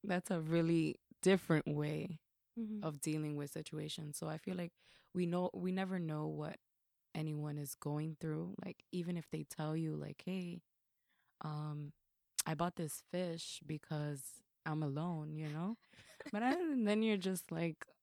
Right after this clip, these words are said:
Speaker 1: "Okay." Like, you don't really feel that,
Speaker 2: Mm-hmm.
Speaker 1: you know? Like, I can say it, but you don't know what it feels like to go through it.
Speaker 2: Mm-hmm.
Speaker 1: Yeah, so I think, um, it's really important that neighbors are their neighbors.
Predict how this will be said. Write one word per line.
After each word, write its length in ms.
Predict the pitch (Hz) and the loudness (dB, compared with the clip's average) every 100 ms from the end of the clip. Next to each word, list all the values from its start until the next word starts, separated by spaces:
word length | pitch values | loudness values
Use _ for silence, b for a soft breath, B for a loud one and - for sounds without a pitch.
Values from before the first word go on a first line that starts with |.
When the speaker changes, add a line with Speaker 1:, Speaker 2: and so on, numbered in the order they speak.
| - | -6
Speaker 1:
"Okay." 580 | 185 226 - 190 175 - | -2 -2 0 0 0 0
Like, 220 | 185 175 | 0 2
you 100 | 196 | 2
don't 240 | 220 233 202 | 4 4 2
really 240 | 208 185 - - | 0 0 -6 -2
feel 260 | 170 165 151 | 2 4 2
that, 260 | 170 165 - _ 226 | 0 -4 -8 _ -10
Speaker 2:
Mm-hmm. 280 | 214 214 208 | -8 -10 -6
Speaker 1:
you 120 | 160 | -4
know? 240 | 160 165 175 | -4 -4 -8
Like, 240 | 190 - - b b - | -12 -16 -20 b b -8
I 80 | 170 | -4
can 200 | 180 175 | 0 -2
say 340 | - 160 156 | -2 0 2
it, 120 | 165 170 | 0 0
but 120 | 151 | -4
you 100 | 156 | -2
don't 260 | 156 151 143 _ - | -2 -4 -6 _ -6
know 260 | 147 143 139 | -4 -2 -2
what 240 | 135 135 | -4 -6
it 120 | - - _ _ | -8 -12 _ _
feels 260 | - 151 131 | -2 -2 -2
like 160 | 147 - - | -6 -10 -14
to 80 | - | -12
go 240 | - 135 - | -10 -10 -8
through 200 | 175 185 | -6 -4
it. 180 | 196 240 | -6 -8
Speaker 2:
Mm-hmm. 260 | 233 220 214 _ | -10 -10 -14 _
Speaker 1:
Yeah, 240 | 170 147 147 | -8 -6 -8
so 260 | - 165 - | -6 -6 -2
I 120 | 170 | -2
think, 280 | 175 208 196 - | 0 -2 -2 0
um, 320 | 170 156 - _ | 0 0 -4 _
it's 220 | 160 - | -8 -2
really 140 | 175 165 | 2 2
important 460 | 151 - 147 151 151 | 2 0 -2 -2 -4
that 200 | 156 - | -6 -4
neighbors 440 | 147 143 147 147 | -4 -2 -2 -4
are 80 | - | -8
their 120 | 151 165 | -8 -6
neighbors. 520 | 185 202 190 214 | -8 -6 -8 -8